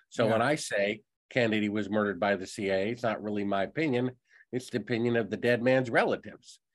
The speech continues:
Speaker 2: Yes.
Speaker 1: who's, uh, you know, has access to family files that the C I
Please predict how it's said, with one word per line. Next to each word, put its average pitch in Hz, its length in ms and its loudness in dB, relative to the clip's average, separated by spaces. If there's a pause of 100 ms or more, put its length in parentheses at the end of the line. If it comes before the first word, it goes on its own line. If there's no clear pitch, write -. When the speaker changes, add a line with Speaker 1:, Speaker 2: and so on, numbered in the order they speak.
Speaker 2:
Yes. 123 260 -8
Speaker 1:
who's, 120 280 0 (140)
uh, 120 140 4
you 123 80 -8
know, 110 160 0
has 110 260 0
access 117 500 -2
to 104 120 -8
family 110 440 -2
files 120 560 -2
that 98 160 -8
the 101 100 -8
C 113 260 -6
I 117 100 0